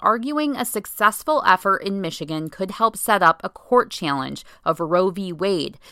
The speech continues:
the U S Supreme Court decision that legalized abortion in the U S. Opponents of both initiatives have said the proposed bans on abortion would limit options for women seeking to end a pregnancy.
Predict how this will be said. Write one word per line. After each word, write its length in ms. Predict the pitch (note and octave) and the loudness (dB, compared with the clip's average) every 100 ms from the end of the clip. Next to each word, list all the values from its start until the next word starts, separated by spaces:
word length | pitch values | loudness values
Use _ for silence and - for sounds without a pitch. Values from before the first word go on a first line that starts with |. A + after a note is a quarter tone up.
| - | -10
the 80 | D#3+ | -4
U 160 | D#3 E3 | 2 2
S 140 | - | 2
Supreme 360 | F3 - E3+ D#3+ | -6 -6 -6 -4
Court 300 | - D#3 E3 | -4 -4 -4
decision 480 | F3+ G#3 G3+ A#3+ | -4 -4 -2 0
that 160 | A3 - | 0 -2
legalized 720 | F3+ G#3 B3 A#3 A#3 A3+ - | -4 -2 2 6 6 4 -2
abortion 580 | G3+ D#3 D3 - D#3 F3 | -6 -4 -4 -4 -6 -4
in 160 | G#3 | -4
the 80 | G#3 | -2
U 240 | F3 C3+ C3 | -2 0 0
S. 380 | - - - - - - - | 0 -6 -10 -12 -18 -20 -6
Opponents 540 | E3+ - F#3 F#3+ F3+ - | -4 0 0 0 -2 -2
of 280 | F3 D3 - | -4 -2 0
both 260 | G3+ C4+ | 0 2
initiatives 640 | C#4 C4+ C4 B3+ C4+ C#4 - | 0 0 0 0 2 0 0
have 160 | G#3 | -2
said 480 | F3 - E3+ E3+ - | -2 2 4 2 0
the 100 | F3 | -4
proposed 560 | - F#3+ - A3+ C#4 - | -6 -8 -2 0 0 -2
bans 320 | G3+ G3+ G3 | -2 -2 2
on 160 | F#3+ F#3+ | 2 2
abortion 540 | D#3+ D3+ D#3 E3+ E3+ | -2 -4 -4 -6 -6
would 140 | E3 D#3+ | -6 -6
limit 360 | F3 A#3 D4 | -4 -2 4
options 520 | - G3+ G3+ G#3 G#3 C4 | 8 8 6 -2 -4 -2
for 120 | C4 | 0
women 440 | G3 D3 C#3 E3 | 0 0 -2 -4
seeking 440 | - C#3+ C#3+ D3+ D#3+ | -6 -6 -6 -6 -4
to 140 | - | -2
end 160 | C#3+ D3 | -2 -2
a 60 | |
pregnancy. 800 | - D3+ C#3+ C#3 - - D3+ E3+ | -2 -2 -2 -6 -10 -10 -12 -16